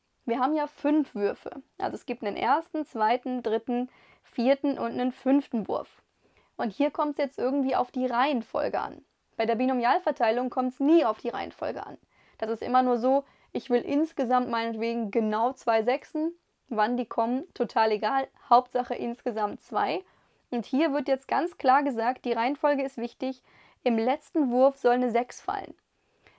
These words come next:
Das heißt, egal was hier vorne passiert, im letzten Wurf, da wollen wir eine Sechs haben. Und wir wissen auch,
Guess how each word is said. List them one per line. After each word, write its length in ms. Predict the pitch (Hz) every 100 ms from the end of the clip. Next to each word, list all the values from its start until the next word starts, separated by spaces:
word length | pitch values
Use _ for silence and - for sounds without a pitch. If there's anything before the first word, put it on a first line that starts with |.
| _
Das 120 | -
heißt, 260 | 233 247
egal 500 | - 247 240 269 330
was 180 | 262 269
hier 220 | - 294
vorne 360 | 311 - 269 285
passiert, 640 | - 269 - 302 285 - - _ _ _ _ _ _
im 180 | 254 226
letzten 560 | 233 311 - 311 254
Wurf, 360 | 240 254 262 -
da 400 | 226 220 233 269
wollen 380 | 220 226 247 240
wir 280 | 233 240 247 -
eine 180 | 233
Sechs 380 | 208 208 208 -
haben. 240 | - - - _ _ _ _ _ _ _ _ _ _
Und 180 | 240 214
wir 220 | 240 202
wissen 340 | 233 339 - 339
auch, 500 | - 294 370 415